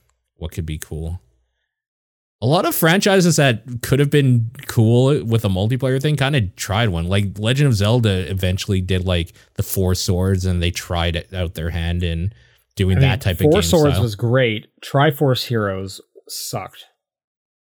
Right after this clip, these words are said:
Speaker 1: Yeah, was that just because of the game design,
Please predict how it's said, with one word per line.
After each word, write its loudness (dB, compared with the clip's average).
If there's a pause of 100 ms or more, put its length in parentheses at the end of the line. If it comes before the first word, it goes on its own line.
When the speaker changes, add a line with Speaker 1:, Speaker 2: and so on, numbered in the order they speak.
(180)
Speaker 1:
Yeah, 0
was 2
that 4
just 0
because 0
of 0
the 0
game -2
design, -4